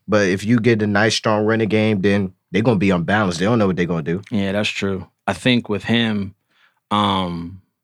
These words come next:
Speaker 2: Josh Allen extends plays and
Speaker 1: Mm-hmm.
Speaker 2: gives him chance to kinda ad lib and get open. They work that to perfection. So, yeah, definitely
Speaker 1: Yeah,
Speaker 2: Diggs.
Speaker 1: and he got an extension, so he already got paid for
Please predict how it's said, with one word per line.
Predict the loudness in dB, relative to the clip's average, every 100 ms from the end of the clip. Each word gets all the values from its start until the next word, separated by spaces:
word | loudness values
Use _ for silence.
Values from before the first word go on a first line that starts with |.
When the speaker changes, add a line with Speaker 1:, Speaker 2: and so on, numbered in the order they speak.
| _ _ _ _ _ _ _ -2
Speaker 2:
Josh | 0 2 2
Allen | 0 0 -4
extends | -6 0 2 2 0
plays | 0 2 2 0 -2
and | 2
Speaker 1:
Mm-hmm. | 4 4
Speaker 2:
gives | 2 0
him | -2
chance | 0 -2 -2
to | -4
kinda | -2 -2 -2 -2
ad | -2 0
lib | 0 0 -2 -2
and | -2
get | -2 0
open. | -2 -2 -4 -6 _ _ 0
They | 2
work | 2 -2 0
that | -2 -2
to | -8
perfection. | -10 -6 -4 -4 -6 -6
So, | -6 -6 -8 -12 _ -8
yeah, | -4 -4 -6 _ 0
definitely | 2 2 2
Speaker 1:
Yeah, | 2 4 2
Speaker 2:
Diggs. | 2
Speaker 1:
and | 2 4
he | 4
got | 2
an | 2
extension, | -2 0 0 0 -2
so | 0 4
he | 6
already | 6 4
got | 2 2
paid | 2 0 2
for | 0 0